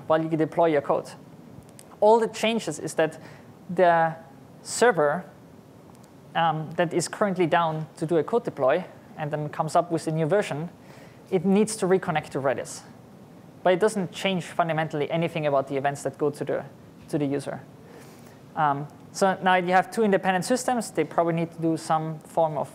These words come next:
authentication between each other. Easy way to do that is you give both of those systems, your Flask backend and your WebSocket server, if you call it that way, uh, a shared secret key. Then they can use, uh,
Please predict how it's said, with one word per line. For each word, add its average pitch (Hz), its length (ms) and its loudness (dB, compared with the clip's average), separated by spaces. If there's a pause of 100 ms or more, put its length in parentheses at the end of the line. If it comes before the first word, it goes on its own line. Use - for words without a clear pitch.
(100)
authentication 156 640 -4
between 165 280 -6
each 175 140 -6
other. 190 260 2 (320)
Easy 185 240 2
way 175 140 4
to 175 140 -2
do 196 120 6
that 220 220 4
is 160 180 -4
you 160 60 -2
give 175 240 0
both 208 180 4
of 175 120 -12
those 170 140 -4
systems, 247 500 -4
your 165 160 4
Flask 170 400 0
backend 233 480 -2
and 165 200 -4
your 139 280 2 (480)
WebSocket 185 440 2
server, 208 460 2
if 180 100 -12
you 180 60 -2
call 185 200 2
it 185 100 2
that 180 140 0
way, 185 280 2 (520)
uh, 160 200 4
a 147 60 -4
shared 196 280 0
secret 220 360 0
key. 262 240 -2 (1000)
Then 190 140 2
they 185 80 4
can 185 260 -2
use, 180 420 2 (120)
uh, 151 220 0